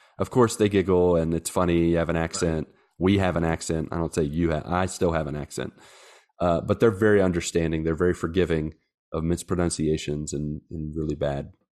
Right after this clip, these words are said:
Speaker 1: <laughs> language speaking. They just
Speaker 2: Yeah.
Speaker 1: appreciate that someone's trying to learn their language.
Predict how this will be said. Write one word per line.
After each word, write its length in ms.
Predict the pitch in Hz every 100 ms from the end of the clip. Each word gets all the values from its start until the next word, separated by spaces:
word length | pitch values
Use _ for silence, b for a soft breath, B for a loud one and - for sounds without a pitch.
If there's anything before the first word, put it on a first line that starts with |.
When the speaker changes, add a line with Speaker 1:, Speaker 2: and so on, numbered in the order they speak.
| _
Speaker 1:
<laughs> 340 | _ _ - -
language 460 | - 85 80 76
speaking. 420 | - 73 - - - -
They 100 | 104
just 260 | 107 113 -
Speaker 2:
Yeah. 60 | b -
Speaker 1:
appreciate 480 | 127 127 107 107 98
that 140 | 92
someone's 340 | - 110 113 -
trying 220 | 95 92
to 60 | 87
learn 240 | 87 87
their 140 | 85
language. 480 | 80 73 71 65 -